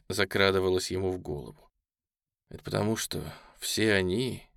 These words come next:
и милая барышня, и дама, и профессор, боятся сказать правду. Они льстят и превозносят советский строй, боясь лишиться пайка,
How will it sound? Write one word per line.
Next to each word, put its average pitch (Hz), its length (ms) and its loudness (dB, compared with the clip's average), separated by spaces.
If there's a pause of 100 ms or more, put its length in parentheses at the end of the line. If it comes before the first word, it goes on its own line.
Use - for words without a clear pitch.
(140)
и 98 100 -4
милая 117 320 2
барышня, 90 640 -4
и 92 160 -6
дама, 101 480 -2
и 87 40 -2
профессор, - 760 -6 (460)
боятся 101 560 2
сказать 95 420 0
правду. - 640 -10 (720)
Они 151 300 6
льстят 151 640 4
и 113 40 4
превозносят 117 880 6
советский 110 540 4
строй, 110 720 2
боясь 107 480 2
лишиться 98 560 -2
пайка, 90 640 -6